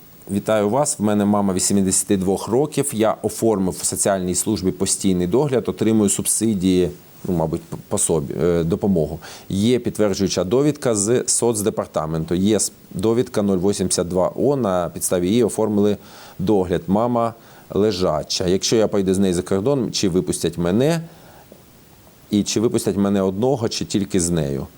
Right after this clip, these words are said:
Е, так, відповідь. Е, якщо оформлений в соціальній службі постійний догляд офіційно,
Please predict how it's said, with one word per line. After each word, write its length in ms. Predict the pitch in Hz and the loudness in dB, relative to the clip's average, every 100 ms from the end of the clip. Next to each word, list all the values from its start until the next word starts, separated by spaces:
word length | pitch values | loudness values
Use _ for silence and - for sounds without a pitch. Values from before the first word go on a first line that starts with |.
| - - - - - - - - - | -20 -20 -20 -20 -20 -20 -20 -20 -4
Е, 380 | 104 101 98 95 - | 0 2 2 0 -2
так, 340 | 120 87 - - 98 | -4 -4 -10 -12 -4
відповідь. 640 | 113 147 - 104 101 - - 90 | -2 0 2 2 2 0 -4 0
Е, 520 | 92 87 87 82 80 - | 2 4 4 2 -2 -4
якщо 600 | 95 120 120 - 117 98 - - - | -2 -2 -2 0 0 0 -4 -10 -8
оформлений 680 | 101 - 113 98 90 87 85 | -6 0 0 2 0 0 0
в 40 | |
соціальній 720 | - 90 104 98 90 92 82 | -2 0 0 0 0 0 0
службі 440 | - 107 113 85 82 | -2 -2 -2 -2 -4
постійний 520 | 90 - 107 92 82 | -4 -2 0 2 2
догляд 460 | 82 143 151 156 | 2 0 0 -2
офіційно, 720 | 143 139 - - 143 131 127 | -2 -4 -2 2 2 2 0